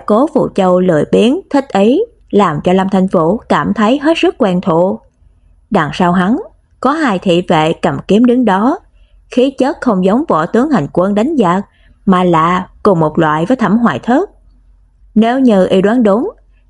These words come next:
thì những người này hẳn là người của Thiên Cơ Doanh. Tiêu Tranh cho Thiên Cơ Doanh đi theo cạnh Cố Phụ Châu trên danh nghĩa là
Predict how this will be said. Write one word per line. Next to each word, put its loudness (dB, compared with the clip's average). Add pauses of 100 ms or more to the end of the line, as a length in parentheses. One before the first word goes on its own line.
thì 0
những 2
người 2
này 0
hẳn -2
là 0
người 2
của 0
Thiên 2
Cơ 2
Doanh. 2 (640)
Tiêu 0
Tranh 0
cho 0
Thiên 0
Cơ 2
Doanh 0
đi 2
theo 2
cạnh -2
Cố 0
Phụ 0
Châu 0 (160)
trên 0
danh 0
nghĩa 2 (420)
là 0